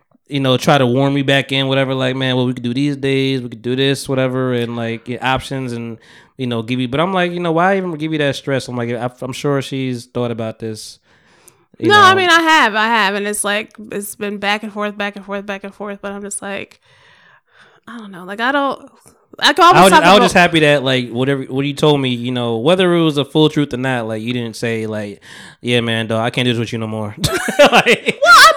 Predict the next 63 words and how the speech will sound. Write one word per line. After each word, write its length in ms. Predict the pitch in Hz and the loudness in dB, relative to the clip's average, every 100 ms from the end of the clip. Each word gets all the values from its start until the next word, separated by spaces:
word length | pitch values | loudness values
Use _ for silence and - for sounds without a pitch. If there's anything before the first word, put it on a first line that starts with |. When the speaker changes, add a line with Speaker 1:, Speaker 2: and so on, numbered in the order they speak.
| 587 | 4
Speaker 2:
mean, 60 | |
Speaker 1:
like, 220 | - 139 | 6 4
Speaker 2:
I 20 | 135 | 4
Speaker 1:
like, 220 | 156 151 | 4 6
Speaker 2:
said, 360 | 403 403 320 | 6 6 6
Speaker 1:
like, 160 | 311 - | 4 4
like, 20 | |
nigga. 760 | 151 147 123 110 - 190 - - | 4 2 2 -2 -2 -4 -2 0
<laughs> 40 | |
Speaker 2:
I 180 | - 370 | 4 4
said, 340 | - 320 370 320 | 4 4 4 4
I 80 | |
was 80 | 302 | 2
like, 120 | 269 208 | 0 -2
"I 100 | 233 | -4
just 220 | 247 - | -6 -6
feel 180 | 240 240 | -2 2
like, 460 | 233 233 214 - _ - | 2 2 -2 -16 _ -12
you 80 | 214 | -6
know, 120 | 208 | -2
this 240 | 214 214 | -2 -4
is 160 | 226 220 | -8 -6
your 300 | 226 240 294 | -2 0 -2
show. 540 | - 208 208 226 302 - - _ | -2 0 2 0 -2 -10 -20 _
You're 180 | 214 220 | -4 -4
more 240 | 220 233 | 0 -2
passionate 460 | 233 247 247 262 254 | 2 4 4 2 -2
about 200 | 214 202 | 0 0
it 40 | 196 | -2
f-, 160 | - _ - | -6 _ -8
with, 180 | 202 - | -8 2
Speaker 1:
Well, 120 | 160 | 4
Speaker 2:
than 80 | 160 | 4
Speaker 1:
you 60 | |
Speaker 2:
me 60 | - | 4
Speaker 1:
did 80 | 220 | 4
say 100 | 135 | 4
I'm 80 | 240 | 4
more 100 | - | 4
Speaker 2:
sometimes." 380 | 113 202 98 98 | 2 2 0 -2
Speaker 1:
passionate 240 | 104 104 | -4 -6
about 120 | - 98 | -8 -8
it, 0 | |
right. 80 | - _ | -12 _
Speaker 2:
And 160 | - 240 | -6 -4
it's 120 | 247 | -4
just 160 | 269 262 | -6 -2
like, 300 | 247 220 _ - _ | -2 -2 _ -20 _
sometimes 360 | - 349 359 339 | -6 -4 -2 0
I 100 | 330 | 0
don't 80 | 339 | 2
want 120 | 330 | 0
to, 120 | - | 0
I 40 | |
don't 100 | 330 370 | 0 -2
want 120 | 370 | 0
that 140 | 330 | -2
to 40 | 330 | -2
come 160 | 311 | -6
across. 460 | 311 311 320 226 - | -4 0 0 0 -4
Like, 260 | 202 - | -6 -6
I'm 100 | 233 | -10
like, 180 | 240 247 | -10 -10